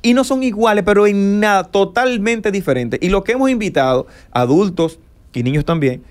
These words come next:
son totalmente diferentes. Dice, pero es que realmente es un espectro, es un abanico bastante amplio. Tú tienes personas con autismo que son muy funcionales.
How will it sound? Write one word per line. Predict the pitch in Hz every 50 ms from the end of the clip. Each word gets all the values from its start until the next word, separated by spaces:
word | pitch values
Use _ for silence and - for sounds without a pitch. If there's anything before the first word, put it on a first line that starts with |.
| - - _ _ _ _ -
son | - - - - 233 269 277 254
totalmente | 247 226 - - 254 254 247 226 226 247 240 214 226
diferentes. | 226 226 202 214 220 226 196 196
Dice, | 208 202
pero | 185 202 190 - - - - - -
es | - 143 143
que | - 220
realmente | 220 220 220 214 240 240 220
es | 196 -
un | 208 202
espectro, | 170 - - - 202 175 185 180
es | -
un | 220 220
abanico | 226 214 208 196 180 170 190 254 320 311 - 170
bastante | 147 127 - 151 147 135 127 127
amplio. | 123 123 - 135
Tú | 151 190 190
tienes | - 226 233 226 214 202 214 202 - - - - - -
personas | - 131 123 156 170 190
con | 185 196 190
autismo | 196 180 170 175 165 165 151
que | 156
son | 139 - 170 165 160
muy | 165 170 180 208 247 294 330 302 240
funcionales. | - - 175 165 156 131 - 143 139 165 202 196 151 131 - -